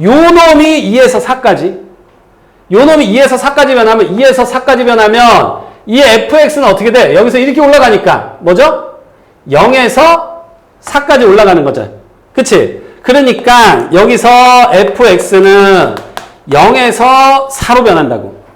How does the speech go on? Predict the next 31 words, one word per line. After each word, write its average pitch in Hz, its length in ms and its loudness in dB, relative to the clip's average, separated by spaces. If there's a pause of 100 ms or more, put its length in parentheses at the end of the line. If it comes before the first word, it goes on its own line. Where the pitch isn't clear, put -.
(720)
근데 190 220 2
내가 302 420 2
그리는 269 720 -2
그래프는 247 600 0
얘여야 247 480 2
되거든? 190 580 -2 (680)
이제 233 480 0
여기서 254 440 0
또 233 120 2
잘 214 240 2
보세요. 262 720 2
X가 202 380 0
이하고 247 400 2
사인 269 340 0
구간, 175 280 -2
요 240 180 0
구간에서 175 960 -2 (360)
에프엑스가 220 540 2
영하고 226 320 2
사니까 247 340 0
이 185 100 -2
새끼가 233 360 -2
영하고 202 360 2
사야. 214 600 0 (540)
그러면 269 360 0
이거는 285 460 2
어떻게 226 240 0
변하냐? 208 600 2
얘가 247 260 2
영하고 226 320 2
사니까 196 760 -2